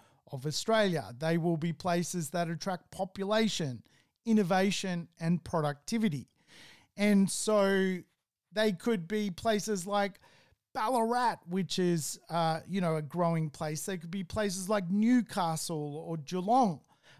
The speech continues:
but they aren't places like, like Weirdo, or they aren't little towns where there's twenty-five thousand people. They're not. Those areas are fads,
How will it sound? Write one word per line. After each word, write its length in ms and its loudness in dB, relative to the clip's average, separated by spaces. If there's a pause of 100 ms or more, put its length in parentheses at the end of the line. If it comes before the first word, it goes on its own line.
but 100 -2
they 200 4
aren't 400 0
places 680 0
like, 240 0 (240)
like 320 0 (220)
Weirdo, 680 2 (460)
or 560 6 (240)
they 240 2
aren't 380 2
little 580 4 (160)
towns 800 2 (160)
where 380 0
there's 260 2
twenty-five 640 0
thousand 500 0
people. 520 0 (340)
They're 140 2
not. 340 2 (800)
Those 360 2 (120)
areas 840 0 (460)
are 520 0 (300)
fads, 600 -4